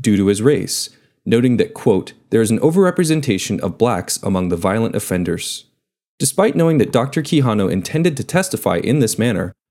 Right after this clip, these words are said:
Buck's defense counsel nonetheless called Doctor Quijano to the stand and elicited testimony on these statistical factors. Predictably, on cross-examination, the prosecution seized on Quijano's testimony,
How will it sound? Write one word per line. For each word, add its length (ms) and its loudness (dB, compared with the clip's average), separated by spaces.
Buck's 180 0
defense 360 0
counsel 500 0
nonetheless 440 0
called 300 0
Doctor 240 -2
Quijano 380 -2
to 100 -2
the 80 2
stand 460 -2
and 100 0
elicited 400 2
testimony 680 0
on 180 -2
these 380 -2
statistical 600 -4
factors. 640 -6
Predictably, 640 2
on 140 -2
cross-examination, 920 0
the 60 0
prosecution 640 -2
seized 400 0
on 120 -2
Quijano's 420 -2
testimony, 560 -2